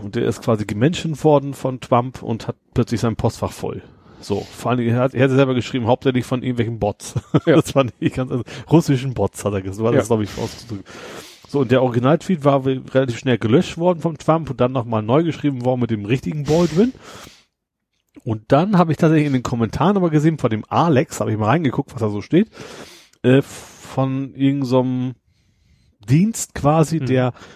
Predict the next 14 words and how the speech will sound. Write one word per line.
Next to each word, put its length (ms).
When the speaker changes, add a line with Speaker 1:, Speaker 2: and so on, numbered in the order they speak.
Speaker 1:
gelöschte 460
Tweets 320
von 160
Trump, 420
äh, 140
archiviert, 640
wo 80
man 140
die 100
dann 200
quasi 280
jederzeit 360
nachgucken 420
kann. 180